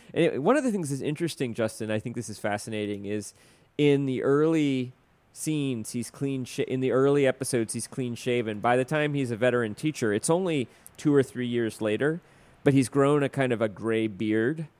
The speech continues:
And I thought that was an interesting depiction, you know, that, that, that was a sort of subtle choice that that character made of establishing his adulthood,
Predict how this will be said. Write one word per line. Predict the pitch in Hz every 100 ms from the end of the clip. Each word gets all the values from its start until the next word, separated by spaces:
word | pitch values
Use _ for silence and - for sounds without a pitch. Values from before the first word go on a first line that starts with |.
| _ _ - _ -
And | 127 123 113 -
I | 135 151
thought | 180 156
that | 139
was | 120
an | 117
interesting | 107 104 117 117 110
depiction, | - 113 - 107 95 95 -
you | 123
know, | 113
that, | 107 120
that, | 113
that | 117
was | 113
a | 107
sort | - 117
of | 104
subtle | - 117 113
choice | - 120 107 -
that | 110
that | 101 - -
character | 151 160 156 143 120
made | 110 104 104 110 107 - - _ 120
of | 117
establishing | 113 - 107 110 120 - 110 101
his | 113 107
adulthood, | 98 101 110 - 135 143